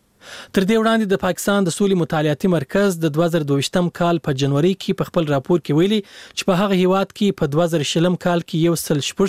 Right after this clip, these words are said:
څلوېښت ترهګر بریدونه وسول چې دوه سوه شل کسان پکې وژل سول. راپور زیاتوي چې په دوه زره یوویشتم کال کې بیا هلته دوه سوه اووه ترهګر بریدونه وسول چې درې سوه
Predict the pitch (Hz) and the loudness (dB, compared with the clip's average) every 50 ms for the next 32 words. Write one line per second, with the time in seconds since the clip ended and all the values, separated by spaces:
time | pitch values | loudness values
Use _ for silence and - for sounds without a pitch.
0 | - - 190 190 190 - - 190 170 170 165 180 175 165 156 160 156 160 170 160 | 0 0 0 2 2 0 0 0 0 0 2 0 0 0 0 0 0 2 2 2
1 | 151 180 196 - - 233 220 - - - - - - _ - - 151 151 185 180 | 2 2 2 2 0 0 0 -2 -6 -14 -20 -20 -16 _ -6 -4 0 0 0 0
2 | - 185 170 151 - - 208 - - - - 143 135 - 127 - - 127 120 120 | 2 0 0 0 0 0 -2 -2 -2 -4 -2 -2 -2 -2 -2 -2 0 0 0 0
3 | 117 - 123 - - - 131 113 - _ _ _ _ _ _ _ - 139 131 - | 0 -2 -4 -4 -6 -6 -6 -6 -6 _ _ _ _ _ _ _ -4 -2 -2 0
4 | - 175 147 127 139 131 - 160 151 175 202 202 - - - - - - - - | 0 -2 0 0 0 -2 0 0 0 0 0 -2 -4 -8 -20 -18 -14 -10 -8 -4
5 | 165 147 139 165 175 170 170 165 151 139 135 - - 196 185 - 190 180 175 - | -2 0 0 0 0 2 0 0 0 0 -2 0 0 0 0 0 0 -2 -2 -2
6 | - 151 156 143 117 147 185 196 - 208 208 196 - - - _ - 123 135 156 | -2 -2 -2 0 0 0 -2 0 0 0 -2 -2 -4 -10 -18 _ -8 -4 -2 0
7 | 180 175 - 196 180 160 156 - 160 180 202 - - 156 139 139 139 139 160 160 | 0 0 0 0 0 0 0 0 0 0 0 0 -2 -4 -2 -2 -2 -2 -2 -2
8 | 151 139 139 131 139 156 151 135 127 160 190 - - 214 214 202 - - - - | 0 0 -2 0 0 0 2 2 2 2 2 2 2 0 0 0 -2 -8 -20 -20
9 | - _ - - 143 131 151 170 185 170 - 175 160 | -16 _ -4 -2 0 0 2 2 0 2 0 0 -2